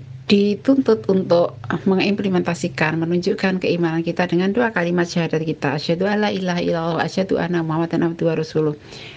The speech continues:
Demikian pula pada saat kita menjadi orang tua, kita berharap agar kita bisa menjadi orang tua yang bisa menjaga fitrah keimanan anak, di mana kita tahu, eh, sebuah hadis Rasulullah bahwa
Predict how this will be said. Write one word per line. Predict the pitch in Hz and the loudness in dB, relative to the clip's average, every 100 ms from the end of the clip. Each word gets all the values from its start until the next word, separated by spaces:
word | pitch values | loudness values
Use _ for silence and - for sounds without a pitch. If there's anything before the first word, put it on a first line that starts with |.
| - | 0
Demikian | 190 196 202 190 | 2 2 2 0
pula | 196 185 185 226 233 | 0 0 2 2 -2
pada | 208 180 | -2 -2
saat | 175 175 | -2 -2
kita | 175 175 | -4 -2
menjadi | 165 156 156 | 0 0 0
orang | 160 165 | 0 -2
tua, | 247 220 151 175 220 - - - - - - - | 0 0 0 -2 -6 -12 -20 -20 -20 -20 -20 0
kita | - 226 240 240 240 240 240 - - | 2 2 2 2 2 0 -4 -10 2
berharap | 233 226 247 190 180 196 | 4 4 2 2 0 -2
agar | 208 190 - 190 196 196 | -4 -2 0 0 0 -2
kita | 196 190 190 | -2 0 0
bisa | 185 180 - 185 | 0 -2 0 0
menjadi | 180 175 180 196 | 2 0 2 2
orang | 185 | 0
tua | 190 202 | 0 0
yang | 190 | 0
bisa | 190 196 | 0 0
menjaga | 196 190 180 190 | 2 2 0 0
fitrah | 185 240 - 233 - | 0 0 0 0 0
keimanan | - 175 165 160 - | 0 2 0 -2 -2
anak, | 147 147 - - - - - - - | 0 0 -4 -16 -20 -20 -20 -20 2
di | - | 4
mana | 196 196 202 220 226 226 - | 6 4 2 2 2 0 -4
kita | - 196 185 | -4 0 0
tahu, | 185 185 185 185 185 - | 0 -2 0 0 -2 -2
eh, | - 190 | -2 -2
sebuah | 208 220 226 190 | 0 0 2 0
hadis | 175 175 | -2 0
Rasulullah | 165 165 156 151 175 196 | -2 -2 -2 0 -2 -2
bahwa | 180 151 160 190 | -2 -2 0 -2